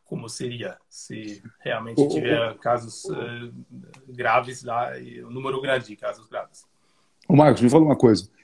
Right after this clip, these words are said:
Speaker 2: Lá no Mato Grosso, eh, nessa região onde você fazia esse trabalho de medicina tropical,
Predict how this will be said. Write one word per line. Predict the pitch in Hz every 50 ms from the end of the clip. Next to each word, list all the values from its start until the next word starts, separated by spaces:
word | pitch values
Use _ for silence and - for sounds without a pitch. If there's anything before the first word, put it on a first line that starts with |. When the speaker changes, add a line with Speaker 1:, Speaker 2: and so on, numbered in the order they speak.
| _ _ _ -
Speaker 2:
Lá | 120 143
no | 165
Mato | 165 160 147 151 - 104
Grosso, | 107 123 143 147 127 - - - 98 92 _ _ _ _ _ _ _ _
eh, | - 104 104 104 101 101 101 98 98 98 98 98
nessa | 98 113 113 - - 107
região | 110 110 101 92 104 110 120 120 113 101 98
onde | 98 95 101
você | 95 98 - - -
fazia | - 107 98 101 110
esse | 104 - 107
trabalho | - - 104 95 98 101 101 101 98
de | 98 95
medicina | 98 101 101 92 - - 107 104
tropical, | 101 104 98 - - - - - 127 135 120 101 - -